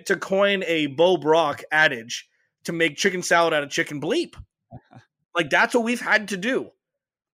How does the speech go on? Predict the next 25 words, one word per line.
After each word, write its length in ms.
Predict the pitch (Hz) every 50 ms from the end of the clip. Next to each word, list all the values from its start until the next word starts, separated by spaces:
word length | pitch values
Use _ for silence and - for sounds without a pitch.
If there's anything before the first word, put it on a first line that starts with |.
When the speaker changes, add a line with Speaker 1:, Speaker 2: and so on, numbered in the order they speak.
| _ -
Speaker 1:
And 260 | 170 175 170 170 165 - _ -
it's, 220 | 170 170 170 - -
it's, 400 | 165 165 151 - - - - - - _ _ _ _ _ -
it's, 220 | 151 147 - -
uh, 320 | 165 156 151 143 139 135 127
it 60 | 180
would 80 | 175 190
be 100 | 240 240
nice 420 | 262 240 170 127 - - - - _ _ _ _ _ _ -
to 100 | - -
catch 220 | - 180 190 -
a 40 | 226
break 400 | 180 180 165 165 165 - - - _ _ _ _ _ _ _ -
and, 300 | 160 147 143 143 139 131
um, 540 | 127 123 123 120 117 117 113 110 113 101 _ _ _ _ _ _ _ _ 156
and 80 | 160 151
just, 180 | 151 160 -
you, 140 | - 156 165
you 180 | 147 151 156 160
gotta 160 | 175 180 180
be 120 | 180 185
big 180 | 165 147 165 156
Russell 300 | 160 170 175 170 160 156
Wilson 240 | 165 160 - 147 131
fans 400 | - 131 123 123 123 120 -